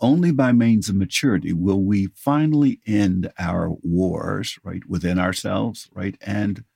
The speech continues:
uh, amid our other, um, denizens of the planet.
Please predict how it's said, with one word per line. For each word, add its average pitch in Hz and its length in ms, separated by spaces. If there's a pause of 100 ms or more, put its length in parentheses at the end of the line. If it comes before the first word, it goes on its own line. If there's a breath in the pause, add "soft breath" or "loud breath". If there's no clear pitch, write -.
(240)
uh, 95 240
amid 95 460
our 87 320 (640)
other, 82 320 (160)
um, 82 360
denizens 87 500
of 82 60
the - 80
planet. 87 380